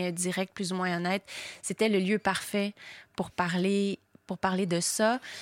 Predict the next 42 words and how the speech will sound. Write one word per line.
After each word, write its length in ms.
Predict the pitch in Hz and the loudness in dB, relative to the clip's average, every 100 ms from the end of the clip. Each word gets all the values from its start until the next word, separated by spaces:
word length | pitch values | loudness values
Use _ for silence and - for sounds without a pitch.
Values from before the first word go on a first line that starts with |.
| - - - - _ - - - _ _ - | -16 -18 -20 -20 _ -20 -20 -20 _ _ 2
En 120 | 208 | 2
plus, 500 | 202 247 262 294 - | 2 4 6 6 2
parce 300 | - 233 - | 2 2 2
que 100 | - | -2
dans, 440 | 214 202 202 190 180 | 2 2 4 2 0
dans 140 | 180 190 | 0 0
l'histoire, 720 | 185 190 - 220 226 226 220 | 0 -2 0 2 4 2 0
il 80 | 202 | 0
y 80 | 202 | 4
a 240 | 202 190 - _ _ _ - - | 4 2 -4 _ _ _ -8 -2
quelque 220 | 190 190 | 0 2
chose 260 | - 220 202 | 2 2 2
au 60 | |
début 240 | 185 175 220 | 0 0 0
qui 120 | 190 | 0
ressemble 320 | 175 190 180 | 0 -2 -2
presque 280 | - 185 190 | -2 -2 -2
à 20 | |
une 140 | 175 | -2
théorie 380 | - 190 170 180 | 0 0 0 -2
du 100 | 170 | -6
complot, 560 | - 165 160 233 254 262 | -6 -6 -4 -2 0 -2
qui 140 | - - | -6 -6
finit 200 | 190 190 | -4 -2
par 140 | 180 | -2
s'avérer. 540 | - 165 170 180 240 254 - - - - 196 | -2 -2 -2 0 -2 -2 -8 -14 -16 -6 0
Euh, 340 | 185 175 170 - | 0 0 -2 -4
j'ai 180 | 185 190 | -4 -4
écrit 180 | - 185 | -4 -2
ça, 140 | 254 | 0
vous 80 | 226 | 0
savez, 280 | 202 185 226 | 0 2 2
après 220 | 202 - | 2 2
le 80 | 185 | 0
premier 320 | - 208 190 | 0 2 2
règne 480 | 175 196 208 185 175 | 4 2 4 2 2
de 80 | 175 | 2
Donald 380 | 175 170 170 - | 2 0 -2 -2
Trump. 480 | - 240 240 - - | 0 2 2 -2 -4
Euh, 380 | 180 170 165 160 160 - - - - | -2 0 0 -2 -4 -10 -14 -6 -2
on, 160 | 180 - | -2 -2
on, 180 | 170 | -6